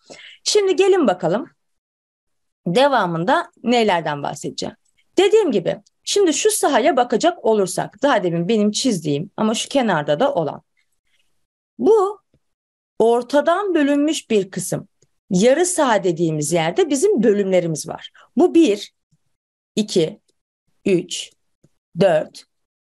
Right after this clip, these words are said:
beş ve altı. Bu rakamlar ve bu bölümler aslında sabit.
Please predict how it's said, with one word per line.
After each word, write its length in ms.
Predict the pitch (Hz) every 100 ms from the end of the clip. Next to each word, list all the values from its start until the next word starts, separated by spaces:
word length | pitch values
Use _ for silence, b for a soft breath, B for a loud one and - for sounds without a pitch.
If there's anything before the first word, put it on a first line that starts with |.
| _
beş 480 | 190 196 285 - - _ -
ve 180 | 349
altı. 440 | 254 185 156 - - _ _ b b b -
Bu 200 | 214 415
rakamlar 640 | 480 - 269 220 185 165
ve 160 | 156 185
bu 140 | 359
bölümler 420 | 370 262 233 320
aslında 440 | 359 240 - 240 370
sabit. 540 | - 220 156 - -